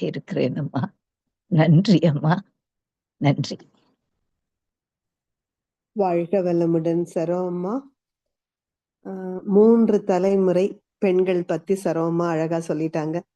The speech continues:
Speaker 2: அவர்கள், அவர்கள் அன்பு மகள், அவர்களுடைய பேத்தி. அதுவும் ஒரு வளர்ந்த நாட்டில் கற்பு என்பது குறித்த விஞ்ஞான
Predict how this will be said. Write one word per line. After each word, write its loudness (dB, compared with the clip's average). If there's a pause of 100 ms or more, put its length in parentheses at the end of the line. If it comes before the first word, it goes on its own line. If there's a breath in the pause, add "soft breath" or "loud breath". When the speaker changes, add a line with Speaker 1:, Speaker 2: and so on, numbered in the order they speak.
(580)
Speaker 2:
அவர்கள், -2 (500)
அவர்கள் -2 (140)
அன்பு 0
மகள், -2 (840)
அவர்களுடைய -2
பேத்தி. -6 (1800)
அதுவும் 2
ஒரு 2
வளர்ந்த 0
நாட்டில் -6 (2000)
கற்பு 2
என்பது 8
குறித்த 4
விஞ்ஞான 6